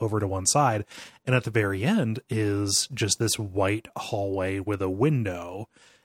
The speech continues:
And before you can peek through, Oleander pulls you out, saying, like, "Hey, what are you doing peeking around in my mind?"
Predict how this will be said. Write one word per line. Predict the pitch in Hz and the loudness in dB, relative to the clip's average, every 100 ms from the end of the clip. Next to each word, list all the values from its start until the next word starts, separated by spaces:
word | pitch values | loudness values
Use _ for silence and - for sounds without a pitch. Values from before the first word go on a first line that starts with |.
| _ | _
And | 117 113 | 0 2
before | 107 123 110 | 0 0 0
you | |
can | 104 104 | -2 -4
peek | 98 107 | -2 -4
through, | - 202 160 123 | 0 2 4 4
Oleander | 113 117 107 101 98 | 2 2 2 0 -2
pulls | 110 95 90 | -4 -4 -8
you | 87 | -8
out, | 110 110 85 | -8 -8 -4
saying, | - 113 | -4 -4
like, | 101 107 | -2 2
"Hey, | 208 | 4
what | 110 120 | 4 2
are | |
you | 120 | 2
doing | 117 110 | 2 2
peeking | 113 117 | 0 -2
around | 107 101 | 0 0
in | 98 | -2
my | 90 | -4
mind?" | 92 - 95 95 - | -2 -4 -4 -14 -18